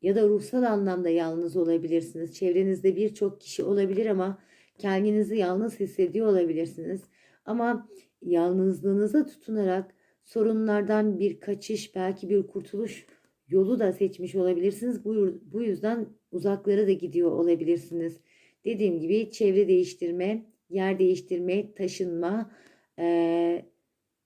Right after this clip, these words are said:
gibi olabilir. Engellerin ortadan kalkacağı, yeni bir yaşama, yeni bir hayata hazır olmanız gerektiği konusunda da kart,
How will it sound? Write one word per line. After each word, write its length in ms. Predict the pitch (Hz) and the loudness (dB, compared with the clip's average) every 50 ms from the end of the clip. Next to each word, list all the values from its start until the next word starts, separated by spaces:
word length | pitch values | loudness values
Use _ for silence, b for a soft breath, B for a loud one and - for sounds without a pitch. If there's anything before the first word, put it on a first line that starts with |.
| _ _ - | _ _ -8
gibi 420 | 139 165 196 160 185 175 170 170 - | -2 -2 0 2 2 0 0 -2 -2
olabilir. 640 | 175 175 175 170 165 165 151 156 180 202 196 - - _ _ _ _ _ _ - | 0 2 2 2 2 2 0 0 0 0 -2 -6 -18 _ _ _ _ _ _ -8
Engellerin 760 | - 185 190 202 202 190 208 202 202 202 196 202 190 202 202 | -4 -2 0 0 2 2 2 2 4 4 4 4 2 2 -2
ortadan 600 | - 185 196 196 196 214 196 170 196 196 196 196 | -2 0 0 0 0 -2 -2 -2 0 -2 -2 -4
kalkacağı, 800 | - 202 190 185 190 190 - 185 185 - 180 165 165 170 180 175 - - | -4 -4 -2 -2 -2 -2 -6 -6 -2 0 2 4 4 2 0 -4 -10 -12
yeni 360 | 175 170 190 202 202 214 208 - | -6 -2 -2 0 0 0 0 0
bir 140 | 208 208 | 0 0
yaşama, 720 | 180 180 185 185 185 - - 160 160 165 147 143 - - _ _ _ _ _ _ _ _ _ _ _ _ _ _ _ _ _ _ _ _ _ - | 2 4 4 2 2 -2 -8 -8 -6 -6 -6 -8 -8 -12 _ _ _ _ _ _ _ _ _ _ _ _ _ _ _ _ _ _ _ _ _ 0
yeni 280 | 185 208 214 220 202 | 0 2 2 2 2
bir 120 | 196 202 185 | 2 0 0
hayata 840 | 190 190 190 180 180 170 160 165 165 - - 170 143 143 139 143 - _ _ _ _ _ _ _ _ _ _ _ _ _ _ _ _ _ _ _ _ _ _ _ _ _ _ _ _ _ | 2 0 2 2 2 2 0 -2 -4 -8 -8 -6 -6 -6 -8 -8 -14 _ _ _ _ _ _ _ _ _ _ _ _ _ _ _ _ _ _ _ _ _ _ _ _ _ _ _ _ _
hazır 320 | - - 214 208 208 214 | -8 -4 -4 -2 0 2
olmanız 540 | 220 196 180 180 175 175 170 170 170 143 - | 2 2 2 2 0 0 -2 -2 -2 -2 2
gerektiği 720 | - 135 170 170 165 - _ _ _ - - 180 165 165 | 4 4 4 4 0 -6 _ _ _ -6 -2 -2 -2 -2
konusunda 560 | - - 190 180 170 165 - 165 160 156 147 | -2 -6 -6 -6 -6 -8 -8 -8 -6 -6 -4
da 120 | 156 170 165 | -4 -6 -6
kart, 440 | - 180 170 180 175 - - - | -4 -2 -2 -2 -4 -6 -20 -20